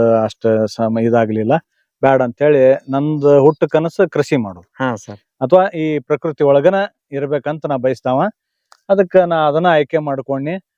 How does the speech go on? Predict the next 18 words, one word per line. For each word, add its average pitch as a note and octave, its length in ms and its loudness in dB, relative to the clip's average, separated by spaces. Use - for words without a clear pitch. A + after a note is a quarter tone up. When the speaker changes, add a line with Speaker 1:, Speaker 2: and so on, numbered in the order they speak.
Speaker 1:
ಆ, B2 60 -12
ಅದಕ್ಕ D3 340 -2
ಇನ್ಸ್ಪೈರ್ F#3 540 2
ಆಗಿದ್ದು, F#3 600 2
ಆ, C#3 340 -4
ನಮ್ದು C3 600 0
ಬಂಗಾರದ C#3 420 0
ಮನುಷ್ಯ C3 360 -6
ಸಿನಿಮಾ. C3+ 340 -6
ನಾ A2 200 -6
ರಾಜ್ಕುಮಾರ್ನ B2 600 0
ಭಕ್ತನು C3+ 320 0
ಅನ್ಬೋದು. B2+ 460 2
Speaker 2:
<laughs> C3 560 -10
Speaker 1:
ಅದು, B2+ 280 2
ಆ, B2+ 240 0
ಅದನ್ನೆಲ್ಲ C3 440 2
ನೋಡ್ಕೊಂಡ C#3 600 0